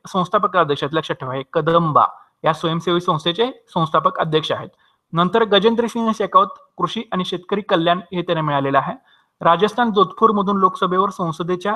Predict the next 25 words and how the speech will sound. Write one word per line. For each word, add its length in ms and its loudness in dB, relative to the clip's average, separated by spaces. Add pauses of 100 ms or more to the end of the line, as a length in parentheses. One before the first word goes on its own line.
वित्तीय 320 -4
समितीचे 400 -6
सदस्य 400 -4
आहेत 140 -2
ते 200 -8 (300)
आणि 200 -2
फेलोशिप 340 -2
कमिटीचे 320 -2
अध्यक्ष 280 -2
आहेत. 100 -6 (640)
त-, 380 4
तंत्रशास्त्रभिमुख 880 2
प्रगतीशील 580 -2
शेतकरी 340 -4
म्हणून 240 2
ग्रामीण 320 2
समाजासाठी 580 -2
ते 100 -2
आदर्श 300 0
होत 140 0
आहेत. 120 -2
त्यांचं 280 -12
शिक्षण 280 -8
आहे 220 -2 (480)
जोधपूरच्या 680 2